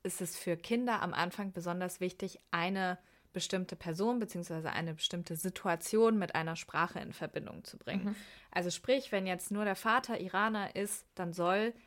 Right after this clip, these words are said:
Speaker 1: der Vater am besten auch wirklich größtenteils Persisch sprechen und gerade nicht nur, <laughs> zum Beispiel, wie, wie du gerade meintest, ich, äh, streite mich lieber auf
Speaker 2: Mhm.
Speaker 1: Deutsch, wenn er sich, äh, besser fühlt, im Persischen, äh, zu streiten, gra-,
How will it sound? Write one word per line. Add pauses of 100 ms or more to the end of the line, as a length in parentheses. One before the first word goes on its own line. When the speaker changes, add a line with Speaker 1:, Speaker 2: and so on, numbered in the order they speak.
(140)
Speaker 1:
der
Vater
am
besten
auch
wirklich
größtenteils
Persisch
sprechen
und
gerade
nicht
nur,
<laughs>
zum
Beispiel,
wie,
wie
du
gerade
meintest, (340)
ich,
äh,
streite
mich
lieber
auf
Speaker 2:
Mhm.
Speaker 1:
Deutsch, (300)
wenn
er
sich,
äh,
besser
fühlt,
im
Persischen, (340)
äh,
zu
streiten, (200)
gra-,